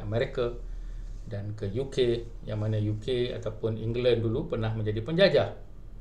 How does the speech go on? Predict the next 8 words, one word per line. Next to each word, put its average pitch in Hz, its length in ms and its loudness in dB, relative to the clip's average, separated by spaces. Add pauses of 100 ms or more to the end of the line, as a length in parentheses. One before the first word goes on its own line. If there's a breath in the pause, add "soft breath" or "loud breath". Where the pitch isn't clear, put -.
(1080)
Jadi 151 140 -6
ap-, 214 260 -6 (240)
kenapa 196 540 4
nak 120 320 -2
kaitkan 135 560 0
dengan, 120 640 -4
eh, 113 420 0
negeri-negeri 123 960 0